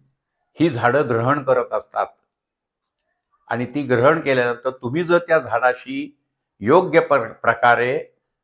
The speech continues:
कनेक्ट झालेले असाल, जोडले गेलेले असाल, तर तुम्हाला ते वृक्ष त्या नक्षत्रांची ऊर्जा सहजरित्या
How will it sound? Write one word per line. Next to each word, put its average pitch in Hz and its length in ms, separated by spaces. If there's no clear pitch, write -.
कनेक्ट 175 380
झालेले 107 420
असाल, 90 480
जोडले 117 340
गेलेले 123 340
असाल, 117 380
तर 143 380
तुम्हाला 147 300
ते 143 460
वृक्ष 131 420
त्या 127 100
नक्षत्रांची 123 920
ऊर्जा 107 440
सहजरित्या 117 1040